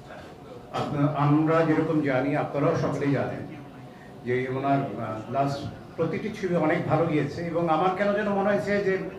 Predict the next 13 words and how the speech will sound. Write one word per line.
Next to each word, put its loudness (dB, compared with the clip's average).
আহ, 2
after 6
a 6
long, 8
long 6
time, 2
আপনারা 2
সকলে 4
জানেন 4
যে 6
আমি 6
শহীদুল 2
ইসলাম 2